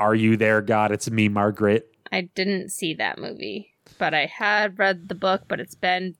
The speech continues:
Speaker 2: twenty years.
Speaker 1: Where Margaret and sort of, like, the main friend character, the, the neighbor girl,
Speaker 2: Yeah.
Speaker 1: who's kind of a, not a, not a bully, but just kind of a lot and self-obsessed and sort of imposes her will on others.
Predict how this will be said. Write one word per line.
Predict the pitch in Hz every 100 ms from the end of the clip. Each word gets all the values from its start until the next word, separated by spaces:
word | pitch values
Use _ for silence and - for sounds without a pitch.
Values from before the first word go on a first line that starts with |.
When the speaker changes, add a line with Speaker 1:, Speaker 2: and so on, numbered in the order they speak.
| _
Speaker 2:
twenty | - - 196 190
years. | 180 - - - - _ _ _ _ _ _ _
Speaker 1:
Where | 123 117 117
Margaret | 123 127 127 107 135 131
and | 123 113
sort | - 123
of, | 110
like, | 110 110
the | 117
main | 113 117 113 113 113
friend | - 120 113 107 -
character, | 113 107 101 107 101
the, | 98
the | 117 117 104
neighbor | 107 104 104
girl, | 95 101 98 95 92
Speaker 2:
Yeah. | 107 202
Speaker 1:
who's | 127 104
kind | 107 104
of | 95
a, | 98 92 _ _ - - -
not | 208 165
a, | 139
not | 185 143
a |
bully, | 104 123 131 117 110
but | 110 104 110 113
just | 110 -
kind | 110 107
of | 107 104 - - _ _ _ _ _ _ _
a | 113
lot | 107 104 101 98 -
and | 117 104 -
self-obsessed | - - 110 101 104 - 107 104 107 -
and | 110 95 92
sort | - 98
of | 104
imposes | 98 107 107 98 98
her | 104
will | 101 107
on | 104 98
others. | 98 107 107 - -